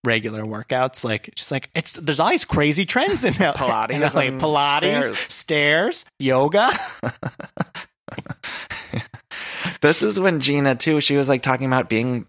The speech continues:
Speaker 2: B F F with Matt and, and going
Speaker 1: Yeah.
Speaker 2: overboard with it. And at this point in the episode, I thought, could Matt be gay? Like, and a couple people
Speaker 1: Oh.
Speaker 2: D M'd me that, but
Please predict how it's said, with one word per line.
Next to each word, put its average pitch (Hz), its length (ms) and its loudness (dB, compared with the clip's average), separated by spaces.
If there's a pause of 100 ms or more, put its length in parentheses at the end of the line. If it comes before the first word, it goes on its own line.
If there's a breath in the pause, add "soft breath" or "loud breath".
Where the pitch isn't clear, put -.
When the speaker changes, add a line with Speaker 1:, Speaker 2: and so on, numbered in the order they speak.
(120)
Speaker 2:
B 107 100 2
F 117 140 0
F 127 180 0
with - 180 -2
Matt 120 380 0
and, 95 300 -10 (240)
and 101 300 -6
going - 260 4
Speaker 1:
Yeah. 175 180 4
Speaker 2:
overboard 120 460 2
with 98 200 -4
it. 58 240 0
And 113 200 -4 (380)
at 139 220 0
this 190 220 4
point 196 260 2
in 147 60 -4
the 139 80 0
episode, 127 300 2
I 110 80 4
thought, 104 320 0
could 147 200 -2
Matt 131 280 2
be 113 140 0
gay? 92 380 0
Like, 101 220 0
and 123 100 0
a 131 60 0
couple 165 200 -2
people 135 140 6
Speaker 1:
Oh. 110 560 4
Speaker 2:
D 123 160 2
M'd 123 200 0
me 117 120 -2
that, 87 380 0
but - 160 -2